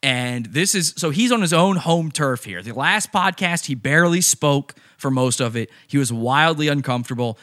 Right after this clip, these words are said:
He was taking fake sips out of his mug. By the end of the show, he was still sipping.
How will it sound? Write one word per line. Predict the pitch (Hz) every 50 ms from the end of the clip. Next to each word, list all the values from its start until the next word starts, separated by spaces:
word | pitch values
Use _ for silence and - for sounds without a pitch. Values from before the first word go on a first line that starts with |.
| _
He | _ - 120
was | 113 101 -
taking | - - 160 160 156 180 165 147
fake | 131 - - - - 202 202 214 208 -
sips | - - - 196 190 190 - -
out | 185 165 165 165
of | 160
his | 160 139 135
mug. | 147 151 156 160 160 156 139
By | 151 151 151
the | 151 170 185
end | 226 247
of | 214
the | 208
show, | - - 233 214
he | 165 170 160
was | 147 -
still | - 180 190
sipping. | 165 - - 180 185 - 214 214 196